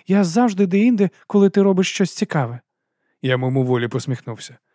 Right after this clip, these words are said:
"То що ж, так і не складеш жодної пісні про бастарда чи Еверлі?" Дражнився я з нею. "Може, одну любовну пісню?" Послала мені останню таємничу посмішку. "Принаймні ця частина була цікавою".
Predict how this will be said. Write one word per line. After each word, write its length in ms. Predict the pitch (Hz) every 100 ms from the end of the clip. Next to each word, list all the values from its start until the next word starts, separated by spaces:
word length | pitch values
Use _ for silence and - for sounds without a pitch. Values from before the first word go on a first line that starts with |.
| _ _ -
"То 120 | 117
що 260 | - 131
ж, 140 | 110 - _ _ _
так 200 | 165 143
і 40 |
не 100 | 151
складеш 380 | 143 156 160 160
жодної 340 | 143 156 147 139
пісні 300 | 165 143 147
про 140 | 151
бастарда 460 | 143 - 165 147 135
чи 160 | 160
Еверлі?" 340 | 185 135 110 - _ _ _ _ _ _
Дражнився 540 | 139 131 123 113 - 113
я 120 | 110
з 80 | 113
нею. 160 | 113 _ _ _ _ -
"Може, 240 | 214 202
одну 320 | 196 175 226 - _ _ 196
любовну 440 | 196 170 147 160
пісню?" 380 | - 131 - 135 _ _ _ _ _
Послала 400 | 135 - 139 127
мені 220 | 123 120
останню 420 | 123 - 131 123 117
таємничу 480 | 127 117 117 123
посмішку. 540 | 110 110 - 123 - - _ _ _ _ _
"Принаймні 380 | 202 208 208 202
ця 200 | - 240
частина 420 | 214 - 190 180
була 200 | 185 208
цікавою". 520 | - 196 208 202 117